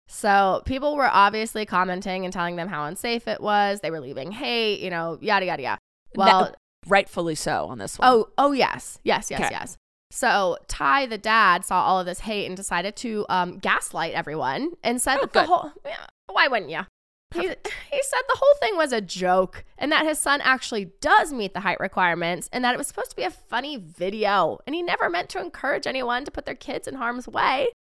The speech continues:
Speaker 2: By
Speaker 1: And he
Speaker 2: calling it a parenting hack?
Speaker 1: Oh, and the whole vi-, I, I watched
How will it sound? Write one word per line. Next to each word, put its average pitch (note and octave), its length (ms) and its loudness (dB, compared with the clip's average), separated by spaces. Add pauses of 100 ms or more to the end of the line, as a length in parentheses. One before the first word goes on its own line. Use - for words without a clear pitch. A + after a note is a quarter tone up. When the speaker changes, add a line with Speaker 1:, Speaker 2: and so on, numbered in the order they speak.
(280)
Speaker 2:
By G#3 80 4
Speaker 1:
And G3+ 80 4
he D4 40 -2
Speaker 2:
calling F3+ 260 2
it E3+ 120 2
a D#3+ 60 0
parenting D#3 480 -6
hack? E3+ 340 -6 (480)
Speaker 1:
Oh, B3+ 180 2
and B3+ 140 -4
the B3+ 60 -2
whole C4+ 180 0
vi-, C#4 180 0
I, C4 280 4
I E4 180 4
watched G#3+ 560 0